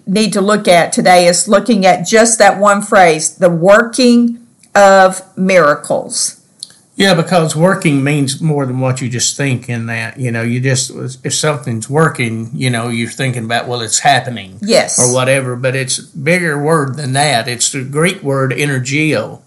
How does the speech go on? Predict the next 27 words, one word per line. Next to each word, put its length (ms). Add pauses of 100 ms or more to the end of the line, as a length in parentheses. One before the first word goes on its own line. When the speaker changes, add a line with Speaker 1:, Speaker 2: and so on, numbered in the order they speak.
(340)
Speaker 2:
It's 160
what 200
it 120
is. 480 (300)
And 120
it 160
means 760 (300)
to 100
put 320
forth 320
power, 640 (960)
uh, 240
to 140
work 360
for 180
one, 560 (580)
to 200
aid 320
one. 540 (440)
And 360
in 300
Luke 460
chapter 380
five 360
and 120
verse 260
seventeen, 840